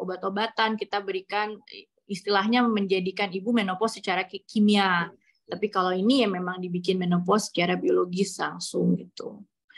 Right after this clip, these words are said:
Speaker 2: Benar.
Speaker 1: Jadi mudah-mudahan bisa membantu. Jadi, eh, kalau menurut saya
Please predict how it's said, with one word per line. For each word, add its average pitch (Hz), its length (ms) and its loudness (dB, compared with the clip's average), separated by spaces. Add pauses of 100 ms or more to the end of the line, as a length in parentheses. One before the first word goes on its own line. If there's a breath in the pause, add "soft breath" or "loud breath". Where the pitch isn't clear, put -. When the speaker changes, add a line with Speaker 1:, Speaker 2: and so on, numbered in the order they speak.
(260 loud breath)
Speaker 2:
Benar. - 160 -2
Speaker 1:
Jadi 175 160 6
mudah-mudahan 190 760 6
bisa 196 220 2
membantu. 185 500 0
Jadi, 202 400 0
eh, 175 480 -4
kalau 185 320 -4
menurut 185 380 -4
saya 185 720 2